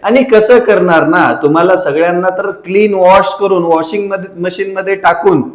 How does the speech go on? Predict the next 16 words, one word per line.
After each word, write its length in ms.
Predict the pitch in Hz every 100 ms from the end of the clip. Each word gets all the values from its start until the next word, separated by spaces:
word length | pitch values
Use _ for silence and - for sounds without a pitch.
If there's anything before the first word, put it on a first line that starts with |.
| - _ _ -
असं 220 | 139 139 147 131
धुवून 340 | 160 208 208
काढायचंय 760 | 190 165 160 147 139 139 127 - - _ _ _ -
आणि 180 | 131 135
सामान्य 680 | - 135 139 165 170 147
जनतेला 540 | 123 127 127 127 120 117
लुटायचंय. 880 | 117 127 147 127 123 131 113 104 - - -
तुम्हाला 360 | 151 156 151 135
सामान्य 600 | - 147 175 185 185 165
माणसं, 440 | 160 147 151 208
प्रश्न 400 | 208 196 196 214
विचारणारी 640 | 190 180 180 165 165 160
माणसं 640 | 160 160 160 160 151 135 - - -
तुच्छच 540 | 202 202 - 226 226 226
वाटत 360 | 185 170 170 170
आहेत. 320 | 151 151